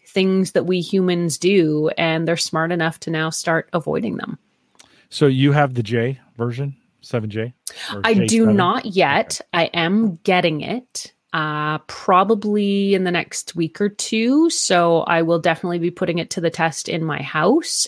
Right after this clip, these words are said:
Speaker 1: and we'll report back fully.
Speaker 2: All right. We'll have to, I, I,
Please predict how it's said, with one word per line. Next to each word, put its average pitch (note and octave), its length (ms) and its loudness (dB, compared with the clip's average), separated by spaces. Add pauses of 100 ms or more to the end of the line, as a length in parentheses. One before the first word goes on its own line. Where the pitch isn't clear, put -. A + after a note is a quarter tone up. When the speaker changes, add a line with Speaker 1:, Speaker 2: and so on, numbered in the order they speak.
Speaker 1:
and D#3 420 0
we'll D3+ 200 0
report D3+ 480 -2
back C#3+ 240 -8
fully. A3 420 -6 (100)
Speaker 2:
All G2 140 -8
right. F#2+ 260 -6
We'll F#2+ 120 -8
have G2+ 280 -6
to, G2 280 -6
I, A#2+ 220 -6 (100)
I, C3 260 -2